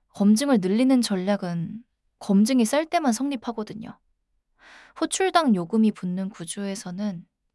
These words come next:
열한 번 검산이 곧 열한 배 청구서라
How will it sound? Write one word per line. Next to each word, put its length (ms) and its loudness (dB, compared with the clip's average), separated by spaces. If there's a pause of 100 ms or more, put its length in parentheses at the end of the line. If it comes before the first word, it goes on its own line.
(360)
열한 460 -4
번 320 -6
검산이 720 -8 (320)
곧 240 -8 (240)
열한 320 0
배 80 -4
청구서라 720 -6